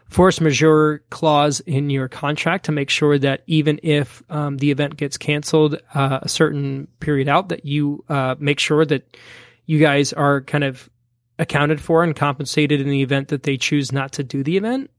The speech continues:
I think that's something that's pretty practical and something that you could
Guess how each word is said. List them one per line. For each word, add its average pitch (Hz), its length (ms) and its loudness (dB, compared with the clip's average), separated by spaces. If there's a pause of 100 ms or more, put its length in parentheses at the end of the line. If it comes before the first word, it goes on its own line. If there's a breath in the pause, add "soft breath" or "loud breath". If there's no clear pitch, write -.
(920)
I 156 60 0
think 143 120 4
that's 143 180 -2
something 143 200 2
that's 135 160 -2
pretty 139 220 -2
practical 156 560 0
and 147 120 -4
something 139 300 -6
that 135 140 -4
you 147 160 -4
could - 240 -10